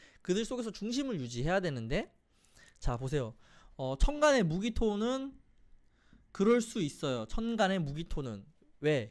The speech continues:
기로 작용하기 때문에 그래요. 어디 한쪽으로 치우치지 않을 수 있는 게 천간의 무기토예요.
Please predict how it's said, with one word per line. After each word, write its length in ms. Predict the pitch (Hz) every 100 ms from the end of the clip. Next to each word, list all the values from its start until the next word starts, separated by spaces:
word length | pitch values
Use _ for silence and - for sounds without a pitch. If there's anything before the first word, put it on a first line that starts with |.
| -
기로 400 | - 190 233 240
작용하기 440 | 202 151 165 196 196
때문에 360 | 214 240 214
그래요. 400 | 127 123 113 107 - _ -
어디 240 | 156 180
한쪽으로 400 | 233 233 254 214
치우치지 420 | 214 269 - 226
않을 220 | 143 170 185
수 120 | 202
있는 300 | 156 139 131
게 220 | 190 262 - - -
천간의 560 | 254 262 226 190 214
무기토예요. 800 | 151 165 202 - 180 127 107 101